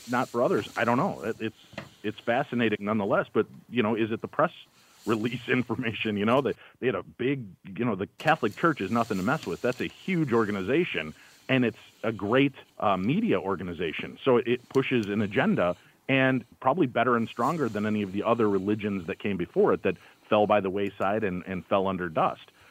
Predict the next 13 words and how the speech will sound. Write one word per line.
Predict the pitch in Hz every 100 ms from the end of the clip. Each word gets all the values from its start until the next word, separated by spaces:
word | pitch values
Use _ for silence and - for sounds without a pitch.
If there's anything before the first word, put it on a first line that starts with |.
| _ -
So | 127 110 104
that | 120 120
could | 120
be | 110
why | 101 95 95
the | 90
Jesus | 87 120 143 90
story | - 95 95 98
is | 87
much | 95 92 -
more | 92
popular. | - 139 214 76 62 - _ _ _ -
Um, | 92 92 90 85